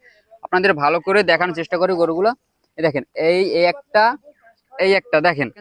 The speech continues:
চল্লিশ, চল্লিশ, আশি হাজার টাকায় জোড়া। এই জোড়া আশি হাজার টাকা নিতে পারবেন। আপনারা যে কোনো জায়গা থেকে যে কোনো সময় ফোন দিলে যোগাযোগ করতে পারবেন। আমি নাম্বার অবশ্যই স্ক্রিনে দিয়ে দেবো ভিডিওর শেষে, দরকার যদি হয় অবশ্যই যোগাযোগ করতে পারবেন। যাই হোক, দেখেন এই চল্লিশ হাজার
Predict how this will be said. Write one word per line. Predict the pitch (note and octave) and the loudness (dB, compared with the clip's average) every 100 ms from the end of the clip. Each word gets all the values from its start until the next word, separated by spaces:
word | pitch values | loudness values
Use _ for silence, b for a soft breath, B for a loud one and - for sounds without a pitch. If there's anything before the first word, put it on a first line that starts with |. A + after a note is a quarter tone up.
| F#2 | -2
চল্লিশ, | F3+ F3+ G3+ | 0 2 0
চল্লিশ, | G#3 G3+ - | 0 0 0
আশি | F3 F#3 | -2 0
হাজার | G3 F#3+ | 0 0
টাকায় | G3+ F#3+ D#3+ | 0 -2 0
জোড়া। | F3+ D#3 | 2 2
এই | D3+ | 2
জোড়া | E3 F#3+ | 2 2
আশি | E3 D#3+ | 0 -2
হাজার | F3 E3+ | -2 -2
টাকা | F3+ F3 | 0 0
নিতে | E3+ | 0
পারবেন। | F3+ F3 F#3 A#3 - - | 2 2 2 -2 -4 -6
আপনারা | B3+ F3+ D#3+ | -2 0 0
যে | E3 F3+ | 0 -2
কোনো | G3+ | -2
জায়গা | F#3 F#3 | 0 0
থেকে | F#3+ F#3 D3+ | 0 -2 -2
যে | F3+ | -2
কোনো | G#3 | -4
সময় | F#3 F#3 D3+ | -2 0 -2
ফোন | - E3+ | -2 -4
দিলে | E3+ G#3+ B3 _ _ D#3 D#3+ | 0 2 0 _ _ -4 0
যোগাযোগ | E3+ F#3 F#3 | 2 2 0
করতে | G#3 G#3 | -2 2
পারবেন। | F#3 D3+ D3 | 2 2 0
আমি | E3+ | 0
নাম্বার | E3 E3+ F#3 F3 | 0 2 4 4
অবশ্যই | F3+ G3 F3 | 0 -6 -8
স্ক্রিনে | G3+ F#3 | -6 -4
দিয়ে | F3 | -2
দেবো | G3 E3 | 0 0
ভিডিওর | D#3 F#3 - | 0 -2 -2
শেষে, | F3+ A#3 B3 _ _ D#3+ | -2 0 0 _ _ 2
দরকার | F3 F#3 G3 | 2 2 -2
যদি | F#3 | 0
হয় | G#3+ E3+ | 2 0
অবশ্যই | E3+ G#3+ E3+ | -2 -6 0
যোগাযোগ | E3 E3 - | 0 0 -4
করতে | F#3 F3+ | -2 2
পারবেন। | D#3+ C3 C3 | 2 0 0
যাই | F3+ | 2
হোক, | E3+ | 2
দেখেন | F3 D#3 | 0 0
এই | D3+ C3+ | 0 0
চল্লিশ | F#3+ G#3+ G#3 | 2 2 2
হাজার | G3 | 0